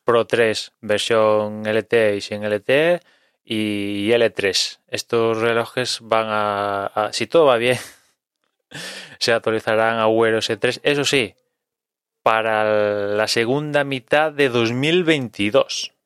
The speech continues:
Atentos al, al dacho-, al dato, ¿no?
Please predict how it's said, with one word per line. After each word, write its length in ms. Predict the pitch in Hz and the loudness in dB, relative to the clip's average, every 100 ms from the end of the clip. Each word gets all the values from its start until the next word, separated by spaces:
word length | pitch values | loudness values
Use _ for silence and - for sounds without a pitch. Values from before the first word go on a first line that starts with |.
| _ _ - | _ _ -4
Atentos 720 | 117 101 _ 120 117 117 - | -2 -2 _ -6 -4 -4 -2
al, 540 | 107 101 95 95 92 _ _ _ _ _ _ | -2 -4 -8 -12 -14 _ _ _ _ _ _
al 260 | 117 107 101 | -2 -2 -2
dacho-, 420 | 95 95 104 - - | -4 -4 -10 -12 -6
al 240 | 107 101 | -4 -2
dato, 280 | 101 101 98 | -4 -4 -4
¿no? 240 | 131 147 | -2 -4